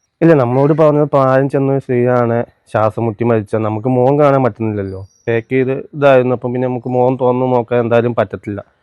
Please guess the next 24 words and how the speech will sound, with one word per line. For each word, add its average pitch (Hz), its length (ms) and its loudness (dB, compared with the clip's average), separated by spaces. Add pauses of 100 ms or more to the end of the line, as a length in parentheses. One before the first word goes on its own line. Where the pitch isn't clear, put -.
(100)
അപ്പം 107 180 -6
നമ്മളും 104 340 -2
വിചാരിച്ചത് 170 440 -2
പ്രായം 160 460 -4
ചെന്ന 160 200 -4
ഒരു 160 100 -4
സ്ത്രീ 147 240 -6
ആയിരിക്കും 147 520 -2 (560)
എന്ന് 127 100 0
വിചാരിച്ചിട്ടാണ് 131 460 2
നമ്മളും 117 380 0
പോയത്. 110 180 0
നമ്മൾ 107 180 -4
ലാസ്റ്റ് 120 400 -2
എറണാകുളത്ത് 120 640 -2
ചെന്ന് 135 280 0
കഴിയുമ്പോഴാണ് 151 540 0 (140)
ഈ 120 100 -8
കാര്യങ്ങളൊക്കെ 110 460 -2
അറിയുന്നത്. 92 440 -10 (1200)
പെരുമ്പാവൂര് 131 640 2
അവരുടെ 127 300 4
വീട്ടിലാണ് 120 500 0
ചെന്നത്. 101 380 -4